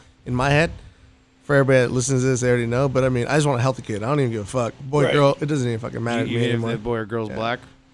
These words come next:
Speaker 1: That might fuck with me, dude.
Speaker 3: <laughs>
Speaker 1: Yeah.
Speaker 2: When you had your, your girl, were you excited when you found out she
Speaker 1: Yeah,
Speaker 2: was a
Speaker 1: I
Speaker 2: girl?
Speaker 1: want, no, I wanted a girl.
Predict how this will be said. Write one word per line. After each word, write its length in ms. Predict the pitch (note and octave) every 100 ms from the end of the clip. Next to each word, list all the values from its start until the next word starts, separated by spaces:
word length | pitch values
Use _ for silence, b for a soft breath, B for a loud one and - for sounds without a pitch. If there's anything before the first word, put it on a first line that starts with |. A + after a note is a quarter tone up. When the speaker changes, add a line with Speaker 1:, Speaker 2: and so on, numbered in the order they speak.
| _ _ _ _ - - - - - - B B B B B -
Speaker 1:
That 140 | C#3 C#3
might 160 | C#3+
fuck 280 | - C#3 C3+
with 80 | A#2+
me, 180 | A#2+ E3+
dude. 460 | B2 C#3 C3+ B3 -
Speaker 3:
<laughs> 100 | E4+ - A4 A#2
Speaker 1:
Yeah. 440 | C3 B2 A2+ A2 G2 B -
Speaker 2:
When 160 | A3 A3
you 140 | B3+
had 160 | A#3+ G#3+
your, 100 | F#3+ - F#3
your 160 | E3+
girl, 440 | D3+ D3+ E3+ A3 A#3+ - -
were 140 | F3+
you 120 | F3 F3+
excited 340 | - F3 E3+
when 80 | E3
you 40 |
found 160 | D#3 E3
out 80 | F3
she 80 | F3
Speaker 1:
Yeah, 120 | D3+
Speaker 2:
was 0 |
a 20 |
Speaker 1:
I 40 | C3
Speaker 2:
girl? 60 |
Speaker 1:
want, 160 | F#3 D3+
no, 160 | A3
I 100 | C#3+
wanted 300 | A#2 D3+ B3
a 60 | C3
girl. 240 | A#2+ B2+